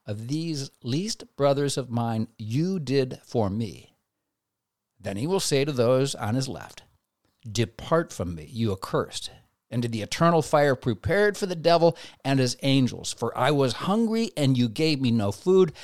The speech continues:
I was thirsty, and you gave me no drink. A stranger, and you gave me no welcome. Naked, and you gave me no clothing.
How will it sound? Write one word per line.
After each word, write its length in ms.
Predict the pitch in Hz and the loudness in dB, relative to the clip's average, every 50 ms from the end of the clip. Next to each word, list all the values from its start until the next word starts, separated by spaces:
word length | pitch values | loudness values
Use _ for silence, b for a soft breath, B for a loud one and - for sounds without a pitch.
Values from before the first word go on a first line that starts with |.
| B B B B | B B B B
I 120 | - 113 | -4 -4
was 240 | 113 113 107 107 - | -2 -2 -2 -4 -4
thirsty, 500 | - - 208 202 202 190 - - 170 139 | 0 4 4 4 4 4 2 -2 -4 -4
and 100 | 113 107 | -2 -2
you 100 | 104 98 | -2 -2
gave 200 | 104 117 107 107 | -2 -2 -2 0
me 140 | 107 107 104 | 0 0 0
no 160 | 101 101 101 | -2 -2 -4
drink. 480 | 104 - 156 175 196 190 185 175 - - | -4 -4 0 2 2 2 2 0 -2 -4
A 80 | - - | -6 -6
stranger, 580 | - - - 170 196 208 208 208 185 170 185 | -6 -4 -2 0 2 2 2 2 2 2 2
and 120 | 165 147 127 | 2 2 2
you 100 | 120 110 | 0 0
gave 260 | 113 123 120 117 117 | 0 -2 0 0 2
me 140 | 120 120 117 | 2 2 2
no 160 | 113 107 104 | 2 2 0
welcome. 500 | 107 127 180 185 185 185 - 190 185 170 B B B B B | 2 4 6 6 6 6 4 2 0 0 B B B B B
Naked, 540 | 117 131 175 220 233 226 - 214 208 170 | 2 2 4 4 2 2 4 4 4 6
and 140 | 160 139 131 | 6 2 2
you 80 | 127 123 | 2 2
gave 220 | 110 123 123 123 | 0 0 0 2
me 100 | 117 113 | 2 2
no 180 | 113 120 113 104 | 2 2 2 0
clothing. 580 | - - - 180 185 185 175 165 185 170 170 | -2 -2 0 2 4 4 4 2 2 2 0